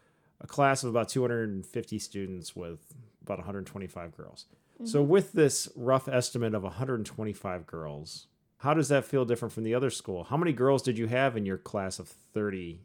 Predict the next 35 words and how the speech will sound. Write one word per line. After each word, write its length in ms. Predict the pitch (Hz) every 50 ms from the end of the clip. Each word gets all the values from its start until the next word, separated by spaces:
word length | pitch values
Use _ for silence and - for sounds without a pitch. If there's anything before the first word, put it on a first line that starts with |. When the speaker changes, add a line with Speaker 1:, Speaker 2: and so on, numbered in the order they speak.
| _ -
Speaker 1:
you 100 | 117 110
know, 40 | 104
your 280 | 101 101 101 98 90 - _ _ _
combined 540 | - 135 113 104 110 107 110 110 113 113 104
grade 240 | 92 107 113 110 107
level 380 | 113 107 101 92 87 95 90 -
of 180 | 92 92 85 -
thirty 500 | - - _ - 120 110 104 98 90 80
kids? 640 | - - 117 107 98 85 82 85 80 - - - - _ _ _ _ _ _ _
How 100 | - 131
many 120 | 135 143
of 80 | 139 123
them 120 | 127 117
were 100 | 110 107
girls? 460 | 90 - 104 95 80 76 - - - - _ _ _ _ _ _ -
Speaker 2:
Eleven. 600 | 233 226 220 220 214 214 214 220 226 226 233 247 - _ _ _ _ _ _ _ _ _ _ _ _ _ _ _ _ -
Speaker 1:
Wow. 540 | - 90 92 92 92 92 90 85 82 78 76 - _ _ _ _ _ _ -
What 160 | 123 147 180
was 160 | 196 175 175
it 100 | 202 196 151
like, 540 | 139 131 135 135 139 127 - - - - -
uh, 380 | 139 123 120 117 110 107 107 107
when 160 | 101 107 113
you 80 | 113 113
went 120 | 117 113 -
to 60 | 117
a 40 | 104
school 260 | - - 127 120 113
with 140 | 110 107 - - _ _ _ _ _ _ _ _ _ -
eleven 720 | 123 110 107 107 113 113 117 120 117 123 123 123 120 110
girls 420 | 98 117 113 113 110 107 104 98 113
in 180 | 117 110 110
your 120 | 107 107 92
grade 340 | 82 98 95 92 87 78
level? 300 | 80 78 76 73 65 -